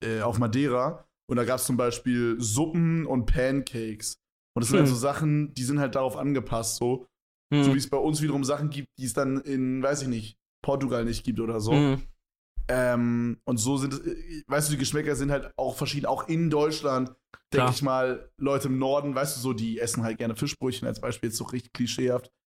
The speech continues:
Speaker 1: Und Leute im Süden, weiß ich nicht, keine
Speaker 2: <laughs> Essen
Speaker 1: Ahnung, bei euch gibt's
Speaker 2: Sauerkraut.
Speaker 1: halt, ja, bei euch gibt's halt so Maultaschen oder so, weißt du?
Speaker 2: Oh,
Speaker 1: Was vielleicht
Speaker 2: lecker.
Speaker 1: wiederum, was vielleicht wiederum im Norden jetzt nicht, würde wahrscheinlich funktionieren, aber vielleicht nicht so krass wie bei euch. Weißt du, was ich mein?
Speaker 2: Ja, ist vielleicht weniger der Geschmack, als eher aber halt schon so eine regionale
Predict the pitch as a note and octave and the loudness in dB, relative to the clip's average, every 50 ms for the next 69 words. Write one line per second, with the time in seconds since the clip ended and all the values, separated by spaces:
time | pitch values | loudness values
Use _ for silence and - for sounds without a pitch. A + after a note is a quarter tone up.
0 | _ _ _ _ - B2+ C3+ C3+ C3 C3+ C3+ - D#4+ C4+ A3+ D3 C#3+ C#3 C3 C3 | _ _ _ _ 0 2 2 2 2 4 4 4 4 4 4 4 2 2 0 0
1 | C3+ B2+ B2+ B2+ B2 A2+ D3 - C3+ B2+ B2 B2+ - - A#2+ A2+ - E3 D#3+ D#3 | 0 -2 -2 -2 0 0 2 2 2 2 4 4 4 2 2 2 4 6 6 6
2 | D#3 D3 C#3 C#3 D3 D3 B2+ B2 A#2+ A2+ - - - - - - - - - - | 6 4 4 4 4 4 4 4 2 0 -2 -6 -10 -12 -14 -16 -10 -8 -8 -8
3 | - - - - - - - - - C3 A2 - - D3 C#3+ C#3+ D3 D3 D3 C3+ | -6 -4 -6 -4 -4 -6 -4 -2 0 2 2 4 2 2 2 2 2 2 2 0
4 | C#3 D3 C#3+ B2+ B2 C3 B2+ C3 C3+ C#3+ C#3+ - - B2 A#2 - - A#2 A2+ A#2 | 0 0 0 0 0 0 0 0 2 2 2 0 0 -2 -2 -2 -4 -4 -4 -2
5 | G#2+ G#2+ A2 A#2 C3 - - E3+ E3 - D#3+ D#3+ E3 E3 E3 D#3 D3+ D3+ D#3 D3+ | 0 0 2 2 2 2 2 0 2 4 4 6 6 6 6 6 6 6 6 4
6 | D3+ D#3 - - D3 D3 D#3 D#3+ D#3 D3+ D3+ - - _ _ _ C#3+ C#3+ - F3 | 4 4 4 4 4 2 2 2 0 -2 -4 -6 -14 _ _ _ -4 -2 0 0
7 | D#3+ D#3 C#3+ D3+ D#3+ C#3+ C#3+ D3+ D3+ D3 C#3+ C#3+ C#3+ D3 D3+ D#3 D#3 D3+ D3+ D3+ | 0 0 0 0 0 0 0 0 0 0 0 2 2 2 2 2 2 0 0 -2
8 | - D#3 D#3 D#3 - - - _ _ _ _ _ - D#3 F3 F#3 F#3 C#3+ D#3+ E3 | -2 -2 -4 -4 -6 -12 -20 _ _ _ _ _ 0 2 2 2 2 2 0 0
9 | E3+ E3+ F3+ D#3 D3+ E3+ F3 E3+ D3+ D3 C#3+ - E3 E3 - D#3+ D3 - D#3 D3 | -2 -2 -2 -2 -2 0 0 0 0 -2 0 -2 -2 -4 -4 -4 -4 -2 -2 -2
10 | - - E3 D#3 D3+ - D3 C3 C3 B2+ B2 B2+ A#2+ - - D3 D3+ F#3 F3+ E3 | 0 0 0 0 0 0 0 0 2 2 2 2 2 0 0 -2 -2 -2 -2 -2
11 | F3 F3 F3 F3+ F#3+ F#3 - _ _ _ _ - C3 B2+ B2+ B2+ B2 B2 - - | -2 -2 0 0 -2 -2 -6 _ _ _ _ 0 2 4 4 4 2 0 0 0
12 | E3 E3 - G#3 G3 F#3+ F3 E3+ F#3+ G3+ F#3+ E3+ D3+ C3+ C3+ B2 A#2+ B2 - - | 2 4 6 6 4 4 4 4 4 4 4 4 4 4 4 2 2 2 2 2
13 | D3+ D#3 E3 F3+ - - C#3+ B2+ - - D#3 D#3 D3 C#3 C3+ C#3 B2+ C#3 C#3 B2+ | 4 4 4 2 2 0 0 0 2 2 2 2 4 2 2 2 2 2 2 2
14 | - D3+ C#3+ D3 C#3+ C#3+ C3 C3 B2+ C3+ B2 B2+ C3 A#2+ A#2+ A#2 B2 B2+ B2+ B2 | 4 4 4 4 4 4 2 4 2 2 0 2 2 2 4 4 4 4 4 4
15 | A#2 A#2 A2+ A2 G#2+ | 2 2 2 2 0